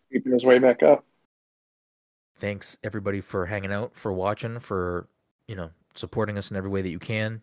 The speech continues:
Speaker 2: You can do that in a bunch of different ways. Of course, following us on social media, sharing us on social media, letting someone know about the show, leaving us a review on Apple Podcasts, Spotify, or wherever you listen to your podcasts. And, I don't know.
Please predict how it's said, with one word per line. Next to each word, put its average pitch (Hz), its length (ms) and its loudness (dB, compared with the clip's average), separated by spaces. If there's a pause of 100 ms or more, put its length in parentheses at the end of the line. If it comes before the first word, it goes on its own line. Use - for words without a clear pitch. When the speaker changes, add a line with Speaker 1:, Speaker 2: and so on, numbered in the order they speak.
Speaker 2:
You 95 60 -20
can 90 80 -12
do 95 100 -4
that 92 140 0
in 80 60 -8
a 85 40 -8
bunch 90 200 -6
of 104 40 -14
different 90 240 -8
ways. 92 500 -2
Of - 120 -16
course, 90 380 -4
following 87 380 -4
us 82 120 -8
on 85 100 -8
social 90 300 -8
media, 85 480 -2
sharing 82 360 -6
us - 140 -6
on 82 80 -10
social 87 320 -10
media, 82 340 -8 (400)
letting 139 180 0
someone 120 260 -4
know 110 80 -6
about 98 220 -6
the 101 60 -16
show, 101 320 -4
leaving 95 300 -6
us - 140 -12
a 95 40 -8
review 87 480 -4
on 82 120 -10
Apple 82 200 -10
Podcasts, 87 540 -6
Spotify, 85 440 -4
or 80 120 -4
wherever 85 220 -4
you 82 80 -12
listen 82 280 -12
to - 320 -8 (220)
your 82 400 -2 (240)
podcasts. - 1120 -8
And, 90 560 -6
I 143 60 -6
don't 160 80 -8
know. 135 120 -10